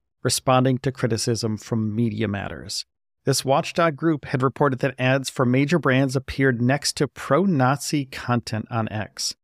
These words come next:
Yaccarino accused Media Matters of misrepresenting the user experience and misleading advertisers. However,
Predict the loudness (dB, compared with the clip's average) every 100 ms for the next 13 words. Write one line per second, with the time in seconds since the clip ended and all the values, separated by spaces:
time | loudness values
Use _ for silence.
0 | _ _ _ 0 2 2 2 2 4 2
1 | 2 -2 -2 2 2 2 0 0 2 2
2 | 2 2 2 0 -2 -2 0 2 0 0
3 | 0 0 -2 0 2 0 -2 0 0 2
4 | 0 -4 -6 -6 -4 -4 -6 -4 0 2
5 | 2 0 0 0 2 2 0 -2 -4 -6
6 | -6 -10 -14 -14 _ _ -2 2 4 4
7 | 0